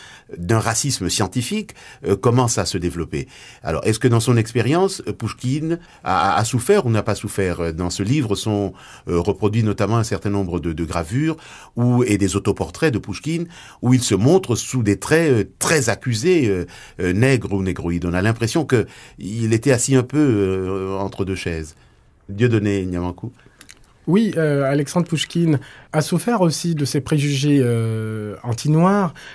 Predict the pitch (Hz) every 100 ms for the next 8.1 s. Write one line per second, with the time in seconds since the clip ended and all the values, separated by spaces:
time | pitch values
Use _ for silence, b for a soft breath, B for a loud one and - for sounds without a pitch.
0 | B - 143 135 143 147 143 - 135 131
1 | 175 170 165 131 127 120 131 131 131 127
2 | 131 127 151 185 196 202 208 B B B
3 | _ 151 135 - 165 156 151 151 151 156
4 | 147 139 - 151 135 131 120 120 117 113
5 | - 131 - 175 - 190 202 208 B B
6 | _ - 156 151 147 160 180 160 208 226
7 | 226 b b _ - - 208 196 196 190
8 | 185